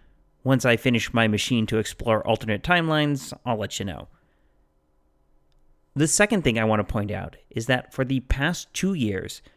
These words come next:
Geronimo's name was appearing regularly in the newspapers, almost on a daily basis.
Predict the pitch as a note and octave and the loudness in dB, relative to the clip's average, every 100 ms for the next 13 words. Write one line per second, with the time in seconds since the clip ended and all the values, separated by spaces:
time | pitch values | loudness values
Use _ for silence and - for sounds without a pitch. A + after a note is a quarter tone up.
0 | _ - B2+ C3+ F#3+ A3 G#3+ C#3 A#2 A2+ | _ -2 2 4 4 2 0 2 2 2
1 | A2+ A2 A#2 - A2 G#2+ G#2+ - G2+ G#2+ | 0 -2 -4 -4 -4 -4 -4 -8 -4 2
2 | A#2 A#2 A#2 A2+ G#2+ G#2 G2 - A2 G2+ | 2 4 2 2 0 -4 -4 -6 -4 -2
3 | G2+ A2 C3+ - - - - - - - | 2 4 4 2 -4 -12 -18 -20 -20 -20
4 | _ _ B2 D#3+ D3 - C3+ A2 G2 - | _ _ 0 2 0 0 2 2 -2 0
5 | A#2 C3+ G2+ - A2+ C#3 - - - | 0 0 -4 -2 -2 -2 -6 -10 -14